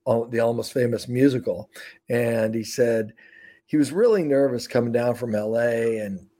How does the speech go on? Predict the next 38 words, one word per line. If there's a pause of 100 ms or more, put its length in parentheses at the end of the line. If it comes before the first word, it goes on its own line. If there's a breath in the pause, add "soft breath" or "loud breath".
and
nervous
about
doing
a
face
plant
in
his
hometown
with
this
musical
and
everything.
And
he
said
he
got
off
the
freeway
in
San
Diego
and
he
said,
"I
felt
that
warm (640 loud breath)
feeling
come
over
me
and